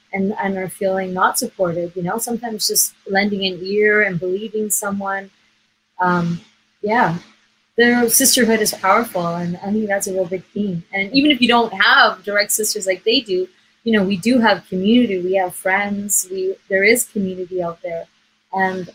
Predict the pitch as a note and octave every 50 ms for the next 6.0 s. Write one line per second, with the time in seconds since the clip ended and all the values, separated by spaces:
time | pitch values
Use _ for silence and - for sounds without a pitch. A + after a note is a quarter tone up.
0 | - - F3+ F3 G3+ A3+ A#3+ A3+ G#3+ F#3 D3+ F#3 G#3 G3+ - - - G3 F#3 F#3
1 | F#3 E3 - - A3 A3+ A#3+ G#3 F#3 F#3 F#3 - _ _ _ _ _ _ _ G3
2 | G3+ F#3+ - - - _ _ - G3 E3 _ - A3+ A3 - G#3+ G3+ - - -
3 | G#3+ G#3 G3 F3+ G3 G3 G3 F#3 F3+ F#3 G3 A3 B3+ B3 - - G#3+ G3 F#3+ F#3
4 | F3+ F3 F3 F#3 F3+ - G#3 G#3 - _ - G3+ G3+ G#3 G#3+ G#3 G#3+ G#3 - -
5 | - - - - G3+ F#3+ E3+ - - F#3 F3 G#3+ A#3+ C4+ A#3+ G3 F#3+ F#3+ -